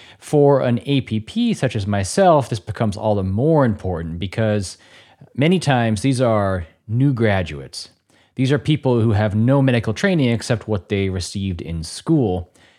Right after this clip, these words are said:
And by and large, that is really limited when you're,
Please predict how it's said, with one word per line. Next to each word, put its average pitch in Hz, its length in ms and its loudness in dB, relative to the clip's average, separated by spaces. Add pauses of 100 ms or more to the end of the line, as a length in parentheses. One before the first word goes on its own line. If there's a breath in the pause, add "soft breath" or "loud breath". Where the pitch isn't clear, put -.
(180 soft breath)
And 143 140 0
by 180 160 8
and 165 140 4
large, 127 400 4
that 117 160 2
is 98 160 0
really 104 200 0
limited 95 520 0
when 87 180 -6
you're, 82 300 -8